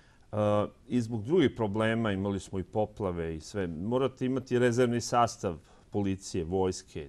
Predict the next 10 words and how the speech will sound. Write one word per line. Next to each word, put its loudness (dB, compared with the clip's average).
civilnu -4
zaštitu -4
treba -8
vratiti. -6
Znači, -8
e, -8
zamislimo -2
sve -2
te -4
gradove 0